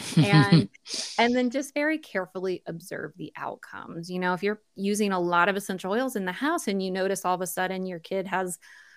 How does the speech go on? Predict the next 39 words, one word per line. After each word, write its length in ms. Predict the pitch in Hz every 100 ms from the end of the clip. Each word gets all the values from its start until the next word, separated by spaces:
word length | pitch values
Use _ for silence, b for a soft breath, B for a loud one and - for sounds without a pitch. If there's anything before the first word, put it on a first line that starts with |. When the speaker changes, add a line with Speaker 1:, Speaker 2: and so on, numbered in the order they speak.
| b
Speaker 1:
has 160 | 180
a 100 | 208
rash 400 | 214 302 311 170
out 140 | 190 185
of 80 | 202
nowhere, 440 | 233 294 214 190
then 80 | 190
it's 100 | 190
like, 140 | 185
okay, 260 | - 392 370
maybe 440 | 349 339 339 330 b b _
that's 280 | 214 202 -
your, 240 | 196 190 190
that, 240 | 180 -
that's 240 | 185 170 -
that 200 | 190 -
little 260 | 180 180
liver 260 | 175 180 180
telling 280 | 175 175 180
you, 120 | 180
"Whoa, 180 | 214 254
slow 300 | 262 - 247
down 240 | 226 208
a 60 | 202
little 200 | - -
bit. 160 | - -
I'm 140 | -
trying 220 | 170 185
to 40 | 170
filter 340 | - 190 185
too 220 | 180 - 226
mu-, 100 | 226
<laughs> 80 | -
too 180 | - 269
much 200 | 262 151
at 220 | 160 170 175
one 100 | 170
Speaker 2:
Mm. 200 | 160 147
Speaker 1:
time." 460 | 131 175 165 156